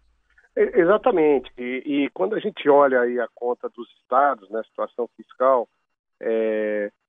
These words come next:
o grande, é, problema, o maior problema é o crescimento do gasto com o pessoal, é, principalmente o gasto com,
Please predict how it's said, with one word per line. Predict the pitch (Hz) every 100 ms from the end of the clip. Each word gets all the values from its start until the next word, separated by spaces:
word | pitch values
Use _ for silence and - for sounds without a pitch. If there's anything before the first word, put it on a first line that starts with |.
| _
o | 117
grande, | 113 143 156 143 151 131 123 113 107 104 98 _ _ _
é, | - 110 107 107 104 _
problema, | 107 104 123 143 113
o |
maior | 107 113
problema | - 120 101 110 131 123 113
é | 98 117 127
o | 127
crescimento | 123 135 135 - 120 127 131 - 139
do | 123 131
gasto | 120 120 123 -
com | _ 127
o |
pessoal, | - 131 - 113 117 139 - _ _ _ _ _ -
é, | 113 113 107
principalmente | - 131 - 139 117 120 131 - 139
o | 127
gasto | 117 120 - 127
com, | - 123 123 123 120